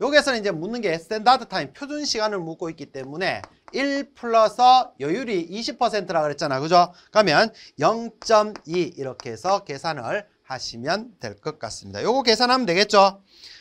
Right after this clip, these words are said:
그러면 육점오육 이렇게 계산을 하실 수가 있을 겁니다. 어, 객관적 레이팅법에 대한 공식 조금 알고 계셔야 된다, 그죠? 공식. 자, 사십오 번 문제를 한번 보도록 하겠습니다. 사십오 번 문제는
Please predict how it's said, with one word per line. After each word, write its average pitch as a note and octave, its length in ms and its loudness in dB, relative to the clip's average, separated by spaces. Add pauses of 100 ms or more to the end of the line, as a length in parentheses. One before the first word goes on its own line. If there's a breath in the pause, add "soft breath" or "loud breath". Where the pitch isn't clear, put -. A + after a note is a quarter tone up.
(120)
그러면 A3+ 420 2 (300)
육점오육 F3+ 1500 0
이렇게 F#3 460 -6
계산을 D3+ 680 -6
하실 C3+ 360 -14
수가 E3 360 -4
있을 A#2 240 -16
겁니다. G#2+ 320 -18 (400 soft breath)
어, F3+ 240 -2
객관적 C#4 640 0
레이팅법에 F#3 840 -2
대한 F3 460 0
공식 A3+ 460 -8
조금 G#3 440 -6
알고 E3+ 380 -8
계셔야 F#3 320 -4
된다, D3 240 -6
그죠? F3 440 -6
공식. C3+ 680 -4 (1900)
자, C#3 120 -14
사십오 G#3 1040 4
번 A#3 160 2
문제를 G3+ 560 -4
한번 D#3 580 -6
보도록 B2+ 460 -12
하겠습니다. A2 380 -18
사십오 A3 420 -4
번 A3+ 140 -6
문제는 F3 600 -8